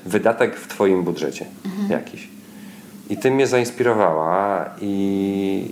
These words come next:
Speaker 1: i doszedłem do wniosku, że faktycznie coś w tym jest, że tam drobne kwoty to okej, no to wtedy
Speaker 2: Łatwo.
Speaker 1: możesz powiedzieć: „Ja pomagam”,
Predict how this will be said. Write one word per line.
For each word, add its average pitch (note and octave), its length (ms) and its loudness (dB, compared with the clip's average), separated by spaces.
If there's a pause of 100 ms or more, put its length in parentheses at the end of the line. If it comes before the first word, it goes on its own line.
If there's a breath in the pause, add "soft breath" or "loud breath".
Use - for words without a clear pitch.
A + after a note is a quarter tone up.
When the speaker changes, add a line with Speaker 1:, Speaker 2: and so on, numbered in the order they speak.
Speaker 1:
i - 60 -4
doszedłem G2 380 -2
do F#2+ 100 0
wniosku, F#2 300 -2
że F#2 80 0
faktycznie - 560 -4
coś F2 180 -2
w - 40 -16
tym D#2+ 180 -2
jest, D#2 460 -2 (1080 loud breath)
że E2+ 380 0 (240)
tam - 180 -4
drobne G#2+ 360 0
kwoty G#2+ 340 -4
to E2+ 220 -2
okej, F#2 380 -2
no F2+ 120 0
to F2+ 40 -8 (100)
wtedy - 80 -8
Speaker 2:
Łatwo. F2 160 -2
Speaker 1:
możesz E2+ 140 -2
powiedzieć: E2+ 180 -2
„Ja G#3+ 100 0
pomagam”, E2 460 -2